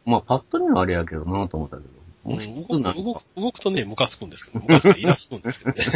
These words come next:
Speaker 2: ね。
Speaker 1: <laughs> 何なんでしょうね。うん。
Speaker 2: うん。
Speaker 1: ちょっとあ-、<laughs> 悪がもうちょっと欲しい。
Speaker 2: ああ。ああ、でもあれで悪が強くなると今度上野樹里とか、あの、あっちの方に行っちゃいますからね。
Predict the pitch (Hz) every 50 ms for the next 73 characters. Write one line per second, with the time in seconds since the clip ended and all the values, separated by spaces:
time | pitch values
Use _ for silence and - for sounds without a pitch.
0 | 135 - 147 - - 156 - _ _ _ _ - - - - _ - 156 160 -
1 | _ - 143 123 - _ - 98 104 135 170 208 127 107 95 90 82 82 - 90
2 | 71 76 113 165 190 123 - - - _ _ 85 90 90 90 90 87 85 80 107
3 | 110 113 110 98 381 359 - - - 160 185 190 - - 147 - 139 - 262 -
4 | 370 339 349 330 302 359 - - 202 151 135 110 104 98 - 139 135 - 101 87
5 | - _ _ _ _ _ _ _ _ _ _ _ _ _ _ _ _ - 92 92
6 | 92 90 90 90 87 85 85 85 80 78 76 76 76 76 - - - - - -
7 | - - _ _ _ - 78 - - - 110 101 98 92 92 101 104 113 127 135
8 | 139 143 131 120 127 139 - - 151 156 143 131 - - 143 147 143 - 147 139
9 | 135 131 131 123 131 127 127 127 120 123 117 113 117 127 123 120 107 101 107 107
10 | 104 95 - 95 - 90 87 90 95 101 101 107 104 110 - 107 104 - - 131
11 | 117 - 95 90 87 90 90 - 95 87 78 - - - - 76 76 - -